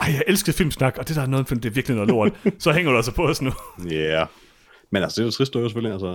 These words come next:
Speaker 2: enhver podcast, der slutter, det er jo altid synd for lytterne, kan man sige.
Speaker 1: Ja, ja, det er det. Men altså, sådan er det jo. Altså, vi, vi slutter selvfølgelig aldrig. Vi, vi fortsætter
Speaker 2: Intet varer
Speaker 1: for
Speaker 2: evigt,
Speaker 1: evigt.
Speaker 2: bortset fra noget om film.
Speaker 1: Noget om film er for <laughs> evigt. Selv hvis podcast-mediet stopper med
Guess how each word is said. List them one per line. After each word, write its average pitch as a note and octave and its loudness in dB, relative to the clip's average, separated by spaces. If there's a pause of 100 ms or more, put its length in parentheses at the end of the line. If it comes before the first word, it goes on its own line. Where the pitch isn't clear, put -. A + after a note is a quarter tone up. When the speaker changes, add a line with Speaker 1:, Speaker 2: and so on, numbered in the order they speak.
Speaker 2:
enhver A2 -4
podcast, - -6
der G2 -4
slutter, G2+ -4
det G#2 -6
er G#2 -2
jo G2 -2
altid G2+ -6
synd A2 -6
for G2 -6
lytterne, G2+ -4 (160)
kan G#2 -10
man G2+ -8
sige. G#2 -4 (500)
Speaker 1:
Ja, G#2+ -8 (180)
ja, F3+ -8 (100)
det - -8
er G#2 -8
det. A#2 -6 (1000)
Men D3 0
altså, C3 2 (500)
sådan A2 0
er F#2 -4
det F#2 -6
jo. F#2 -2 (120)
Altså, A#2 0
vi, F#3 -4
vi F#3 0
slutter B2+ 2
selvfølgelig F2+ -6
aldrig. E2 -12
Vi, A#2+ 2
vi B2+ 2
fortsætter A2+ 0
Speaker 2:
Intet A2+ 2
varer F2+ 2
Speaker 1:
for E2 -2
Speaker 2:
evigt, F#2+ -4
Speaker 1:
evigt. F#2 -6
Speaker 2:
bortset F2+ -6
fra - -6
noget F2 -4
om D#2+ -8
film. D3+ -10
Speaker 1:
Noget C#3+ 4
om B2+ 0
film B2+ 0
er G#2 -4
for - -12
<laughs> F#3 -2
evigt. - -6 (560)
Selv A3+ 4
hvis D#3+ 2
podcast-mediet D3 0
stopper C3+ 0
med A2 -2